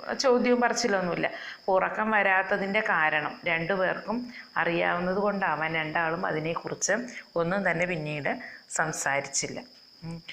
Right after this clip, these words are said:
അപ്പൊ ഇത്രയാണ് ഒന്നാമത്തെ അധ്യായത്തിൽ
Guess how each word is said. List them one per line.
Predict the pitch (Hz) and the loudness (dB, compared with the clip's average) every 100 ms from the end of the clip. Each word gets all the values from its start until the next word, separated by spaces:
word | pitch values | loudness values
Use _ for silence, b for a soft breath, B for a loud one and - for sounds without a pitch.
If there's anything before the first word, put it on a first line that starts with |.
| B | B
അപ്പൊ | B - | B -4
ഇത്രയാണ് | 214 247 262 233 233 | -2 2 4 4 2
ഒന്നാമത്തെ | 233 190 180 180 180 175 208 208 - - | 2 2 2 0 0 0 0 2 0 -4
അധ്യായത്തിൽ | 180 147 170 160 156 - 160 247 | -4 0 0 2 0 0 -2 -2